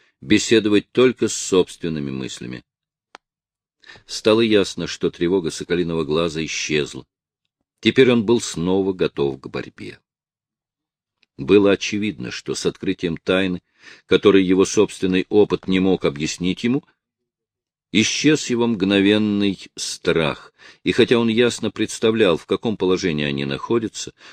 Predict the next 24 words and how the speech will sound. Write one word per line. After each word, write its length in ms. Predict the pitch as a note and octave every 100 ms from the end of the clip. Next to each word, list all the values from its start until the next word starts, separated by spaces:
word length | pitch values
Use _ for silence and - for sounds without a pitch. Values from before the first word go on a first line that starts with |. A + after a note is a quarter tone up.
| -
он 200 | G#2 A#2+
был 180 | A#2+ A#2
готов 380 | A2 - A#2+ -
встретить 680 | - - A2 A2+ A2 -
любую 440 | G#2 A2 A#2 A2 F#2
опасность 680 | - G#2 A2 G#2+ G#2 -
со 260 | - - F#2
всей 300 | - F#2 F2
отважностью 720 | D#2 D#2+ E2 D2+ D#2 - F#2
своего 320 | - D2 C#2
мужественного 720 | B1+ C#2 - - - C2 B1+
характера. 600 | - C2 B1+ - - - _ _ _ _ _ - -
Его 240 | F#2 G#2+ G#2+
чувства, 480 | - A#2 - G#2+ G#2
казалось, 560 | G2+ G2 G#2 G2 -
разделяли 680 | E2 F#2 F2 C#2+ F2 F#2 F2+
и 60 | E2+
туземцы. 600 | - D2+ C#2+ A1+ - - _ _ - -
Они 240 | F2+ A#2+
стояли 480 | - - G#2+ A2 G#2+
на 160 | G#2 G#2
скале, 460 | - G2+ F#2+ G#2
с 80 | G#2
которой 560 | - F#2 G2 G2 F2+